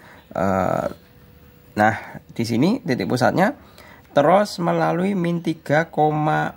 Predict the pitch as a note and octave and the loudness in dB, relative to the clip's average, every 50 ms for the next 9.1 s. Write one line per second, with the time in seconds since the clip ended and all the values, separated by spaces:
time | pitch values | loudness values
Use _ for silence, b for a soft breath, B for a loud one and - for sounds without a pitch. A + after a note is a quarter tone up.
0 | - D#3 C3+ B2+ - - - - B2+ G#2+ - - - F2 F#2+ G#2 G#2 B2 D3+ - | -8 -8 -8 -8 -8 -8 -4 -2 -2 -2 -2 -6 -6 -4 -2 -2 -4 -6 -8 -8
1 | - A2+ A2+ A2+ A2+ A2 A2 G2+ - - - A2+ A#2+ C#3+ D3 A#2+ G#2 A2 G#2+ G#2+ | -4 -2 -2 -2 -2 -2 -4 -6 -6 -6 -2 0 0 2 2 0 0 2 2 2
2 | A2+ A2+ A#2+ - A2 G#2+ A2 A2+ B2 D#3+ - - - - A2 G#2+ G#2 G#2 - - | 0 -2 -4 -6 -8 -6 -4 -4 -4 -4 -6 -6 -6 -4 -4 -2 -2 -4 -4 -4
3 | - A2 A2+ A2+ A2 G#2+ G#2 G#2+ - - - A#2 B2 E3 G#3+ B3+ B B B B | -4 -4 -2 0 0 0 0 -2 -4 -2 0 2 2 2 0 -2 B B B B
4 | B B B B B - - - A2+ A2 A#2+ A2+ A2 G#2+ - A2 A#2 - - - | B B B B B -10 -6 -6 -4 -2 -2 -2 -2 -2 -2 -2 -2 -2 -4 -8
5 | G#2+ - A2 G#2 G#2 A2 C#3 F#3+ E4+ - - - - - F3 - - - - A2 | -6 -4 -2 -2 0 0 0 -2 -2 -4 -8 -12 -10 -10 -8 -8 -4 -4 -2 0
6 | A#2+ D3+ A3 - B B B B B B B B B - - F#2+ G2 G#2 A#2 A2+ | 0 0 -2 -2 B B B B B B B B B -6 -2 0 2 2 2 0
7 | - - - _ _ _ _ _ _ _ _ _ _ _ _ _ _ - - C3 | -2 -8 -18 _ _ _ _ _ _ _ _ _ _ _ _ _ _ -8 -4 0
8 | D#3 D3 C#3+ D#3 E3 F#3+ G3+ - - - D3 C3 A2 A#2 C#3+ F#3+ - - - - | 2 2 2 4 2 2 0 -2 -2 0 0 0 0 0 -2 -4 -6 -8 -14 -16
9 | - - | -18 -20